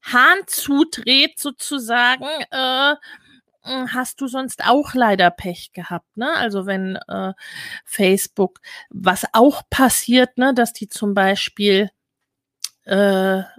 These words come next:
Werbekonten sperren, dass die Anzeigen nicht zulassen, weil irgendwelche Begriffe si-, sind,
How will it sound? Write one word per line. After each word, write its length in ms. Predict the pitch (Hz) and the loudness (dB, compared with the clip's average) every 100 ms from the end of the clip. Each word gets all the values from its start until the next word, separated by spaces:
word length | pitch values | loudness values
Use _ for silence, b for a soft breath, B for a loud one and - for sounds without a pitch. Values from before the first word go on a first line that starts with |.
| _ - | _ -10
Werbekonten 1500 | 185 165 190 240 247 302 - 220 208 214 - 202 190 185 - _ _ _ _ _ | -8 0 4 4 2 -2 0 2 2 0 -4 -2 -2 -4 -8 _ _ _ _ _
sperren, 680 | - - - 214 220 190 175 | -10 -4 4 4 4 2 2
dass 240 | 180 180 - | -4 -6 -10
die 160 | 180 | -8
Anzeigen 920 | - 196 202 - 190 180 185 185 185 | -4 -2 -4 -6 -2 0 0 -2 -2
nicht 260 | 185 - - | -2 -4 -12
zulassen, 720 | - 240 220 202 196 - 190 | -4 0 2 4 2 -2 -2
weil 220 | 185 175 | 0 0
irgendwelche 480 | 151 190 180 185 202 | 0 -4 -4 -4 -4
Begriffe 540 | 185 185 226 320 226 | -8 -2 0 2 2
si-, 840 | 196 180 185 190 180 170 170 180 175 | 0 -2 0 2 2 -2 -8 -10 -8
sind, 280 | 190 185 | -6 -6